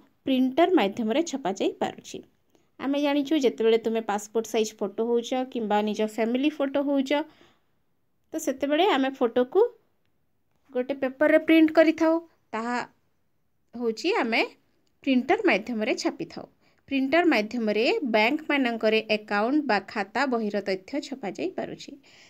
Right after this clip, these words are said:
ତାପରେ ଆମେ ଜାଣିଥିବା, ଘରର ପାସବୁକ୍, ବ୍ୟାଙ୍କ ପାସବୁକ୍, ବିଭିନ୍ନ ଆକାଉଣ୍ଟ ତଥ୍ୟଗୁଡ଼ିକୁ ଆମେ ଏହି ପ୍ରିଣ୍ଟର ମାଧ୍ୟମରେ ଛାପିଥାଉ।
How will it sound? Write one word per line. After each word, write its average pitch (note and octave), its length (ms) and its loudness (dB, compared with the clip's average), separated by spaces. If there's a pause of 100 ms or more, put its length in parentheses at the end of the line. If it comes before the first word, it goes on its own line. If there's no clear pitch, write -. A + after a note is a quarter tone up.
(140)
ତାପରେ D#4+ 300 0 (360)
ଆମେ A#3+ 200 -2
ଜାଣିଥିବା, B3 460 2 (500)
ଘରର A3 500 4
ପାସବୁକ୍, A3 840 -2 (220)
ବ୍ୟାଙ୍କ A#3+ 360 2
ପାସବୁକ୍, C4 720 0 (440)
ବିଭିନ୍ନ A#3 400 -2
ଆକାଉଣ୍ଟ A#3+ 800 2 (480)
ତଥ୍ୟଗୁଡ଼ିକୁ A#3 720 0 (120)
ଆମେ A#3 280 0 (460)
ଏହି A#3+ 200 0
ପ୍ରିଣ୍ଟର G#3+ 400 -4
ମାଧ୍ୟମରେ A3+ 440 -6
ଛାପିଥାଉ। - 460 -10